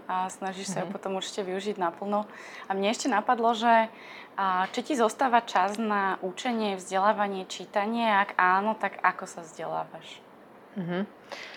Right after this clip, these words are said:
Speaker 2: E, veľa čítam, že mám rozčítané tri knihy väčšinou, e, že niečo ako keby z biznisu, ale akože rada čítam aj úplne beletriu. E,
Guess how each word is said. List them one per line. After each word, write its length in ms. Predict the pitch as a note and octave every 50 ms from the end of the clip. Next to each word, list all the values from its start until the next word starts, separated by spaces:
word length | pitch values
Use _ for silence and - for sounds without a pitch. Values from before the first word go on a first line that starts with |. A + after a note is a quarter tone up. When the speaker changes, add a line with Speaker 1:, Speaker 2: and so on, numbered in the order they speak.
| - - - - - - -
Speaker 2:
E, 120 | - E3+ F3 E3+ E3+ E3 E3 E3 D#3+
veľa 200 | E3 F#3 G3+ A#3 A3+
čítam, 560 | - - D#3+ - - D3+ D3 D#3 F3+ G3+ G#3 G3+ - - - F3
že 160 | F3 - E3+ E3 D#3 D#3 D#3 D3+ C#3+ C#3+ C#3+ - D3 D3+ E3+
mám 160 | E3+ E3 D#3+
rozčítané 800 | E3 E3 D#3 - - E3+ - - E3+ E3 E3 D#3+ D#3 D3+ D3 D3 - - - - - -
tri 160 | - - D#3
knihy 480 | - - E3+ D#3+ D#3+ E3 E3 E3 F3+ F3+
väčšinou, 600 | D#3+ D#3 D#3 - - E3 D#3 D#3 D3+ D#3+ F3 F#3+
e, 40 | F3+ F3+ - - - - B1+ B1 - - - F#3 - - - - -
že 320 | - - E3+ - - - - - - - D3+
niečo 240 | D#3 D#3+ D#3 - D#3+
ako 160 | D#3 D#3 -
keby 480 | - - E3+ D#3 D3+ D3+ C#3+ - - - - -
z 60 | D3+ D3+
biznisu, 760 | D#3 E3+ D#3+ F3+ F3 F3 E3+ - - F3 F3 E3+ E3+ E3 D#3+
ale 480 | D3+ D3 D3+ D3+ D3 D3+ D3+ D3+ D#3
akože 240 | - - - - -
rada 240 | - D#3 D#3 D3 D3
čítam 320 | - - - - D3+ C#3+
aj 160 | D3 D3 - D#3+ D3+ - - - - - - -
úplne 200 | - - D#3+ D3+ D#3+ - - - - - - - - - - -
beletriu. 720 | E3 F3 E3 E3 E3 E3 - E3+ E3+ E3 F3 G3+ A3 A#3
E, 840 | - - - - - - - - - - - - - - - D#3+